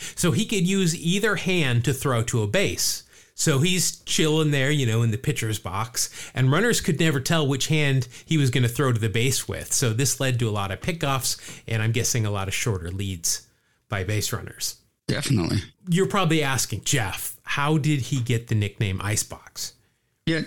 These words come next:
Speaker 2: Jeff, I was actually wondering how he got the nickname Icebox. Do you happen to know?
Speaker 1: Funny you should ask, Mark, 'cause I, I've got some explanations here that I found. Uh, he was once a teammate of Charles Comiskey, who said this about Icebox. Quote, "Chamberlain is the coolest pitcher in the profession.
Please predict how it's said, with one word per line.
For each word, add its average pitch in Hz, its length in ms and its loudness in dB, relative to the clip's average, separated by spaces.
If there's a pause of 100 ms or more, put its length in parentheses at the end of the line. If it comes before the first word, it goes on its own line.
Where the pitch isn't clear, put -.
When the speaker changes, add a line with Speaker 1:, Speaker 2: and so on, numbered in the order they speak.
(120)
Speaker 2:
Jeff, 180 240 0
I 185 80 -2
was 156 160 2
actually 113 320 0
wondering 110 240 2
how 110 160 2
he 110 80 0
got 107 180 0
the 107 80 0
nickname 101 480 0
Icebox. 95 560 -2
Do 120 80 0
you 151 80 2
happen 175 220 2
to 139 40 4
know? 123 260 2 (100)
Speaker 1:
Funny 277 480 0
you 254 80 2
should 196 160 0
ask, 180 240 0
Mark, 120 180 2
'cause 123 140 0
I, 127 200 0
I've 123 220 0
got 170 220 -2
some 143 160 0
explanations 110 800 -2
here 98 160 -4
that 90 120 -6
I 87 100 -4
found. 90 360 -6 (320)
Uh, 120 160 -2
he 196 160 0
was 247 160 2
once 233 240 2
a 185 60 -2
teammate 214 480 0
of 127 140 -2
Charles 208 400 0
Comiskey, 123 680 0 (460)
who 175 120 0
said 165 320 2
this 165 300 0
about 107 320 -4
Icebox. - 580 -4
Quote, - 400 -2
"Chamberlain 240 460 2
is 135 100 2
the 123 80 -2
coolest - 540 -2
pitcher 170 300 0
in 131 100 4
the 113 80 2
profession. - 580 -4